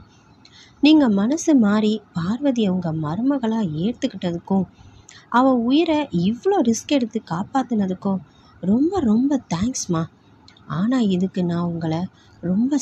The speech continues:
சங்கடப்படுத்திட்டேன், சாரிம்மா, சாரின்னு" நினைக்கிறாரு. அப்போ அவர் கண்ணீர் துளி அகிலாம்மா கையில பட்டு அகிலாம்மா மென்னமா கண்ணு விழிச்சு ஆதின்னு கூப்பிடுறாங்க.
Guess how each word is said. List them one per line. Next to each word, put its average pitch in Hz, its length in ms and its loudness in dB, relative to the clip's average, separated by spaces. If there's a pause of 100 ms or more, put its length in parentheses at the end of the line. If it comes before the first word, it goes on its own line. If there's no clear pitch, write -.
சங்கடப்படுத்திட்டேன், 185 840 -4 (480)
சாரிம்மா, 190 760 0 (440)
சாரின்னு" 233 840 2 (180)
நினைக்கிறாரு. 170 680 -2 (540)
அப்போ 294 560 2
அவர் 220 300 -2
கண்ணீர் 320 440 0
துளி 247 400 0
அகிலாம்மா 254 580 -2 (120)
கையில 226 240 0
பட்டு 185 440 -2 (480)
அகிலாம்மா 254 640 2 (160)
மென்னமா 226 680 2 (100)
கண்ணு 226 340 -2
விழிச்சு 185 460 -2 (600)
ஆதின்னு 247 500 4 (260)
கூப்பிடுறாங்க. 170 640 -4